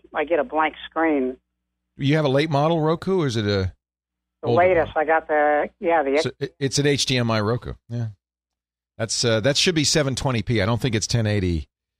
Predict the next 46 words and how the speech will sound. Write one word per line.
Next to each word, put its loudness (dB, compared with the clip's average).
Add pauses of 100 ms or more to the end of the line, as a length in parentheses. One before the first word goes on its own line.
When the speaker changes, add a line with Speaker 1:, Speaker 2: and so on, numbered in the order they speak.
(160)
Speaker 2:
They, 2
they've 0
promised 0
a -4
ten -2
eighty 0
upgrade, -2
but -2
I -2
don't -4
think -10
they've -6
shipped -4
that -4
yet. -8
So -4
I -2
think -6
it's -4
still -2
seven -2
twenty -6
P. -4
But -4
your -4
T -2
V, 0
again, 0 (640)
seven, 0
the -2 (220)
high 0
def -2 (1000)
is 0
defined 0
to 0
be 0
one 2
of -2
two, -2 (260)
either 2
ten 0
eighty 0
I 0 (580)
or -4
seven 0
twenty -2